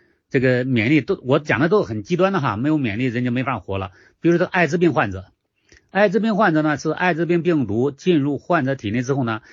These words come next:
它专门破坏人的免疫细胞。那这个人的免疫细胞全部破坏掉之后，他免疫力几乎都变成零了啊，变成零了。那有的时候，哎，没听说过艾滋病患者死于这个癌症啊。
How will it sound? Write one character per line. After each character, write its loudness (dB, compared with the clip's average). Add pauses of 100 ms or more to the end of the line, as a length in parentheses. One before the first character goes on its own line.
(160)
它 0
专 0
门 -2
破 -2
坏 0
人 -4
的 0
免 -6
疫 -2
细 -10
胞。 -6 (800)
那 4
这 2
个 4
人 0
的 0
免 0
疫 -4
细 -4
胞 -2
全 -4
部 -16
破 2
坏 2
掉 0
之 -4
后， 0
他 -2
免 -2
疫 -4
力 -2
几 -10
乎 -4
都 0
变 -2
成 -2
零 -6
了 -10 (360)
啊， -6
变 -2
成 -2
零 -2
了。 -8 (460)
那 0
有 0
的 0
时 -4
候， 2
哎， 2
没 2
听 0
说 2
过 0
艾 0
滋 -2
病 -2
患 0
者 0
死 -8
于 0
这 -2
个 2
癌 -2
症 0
啊。 -2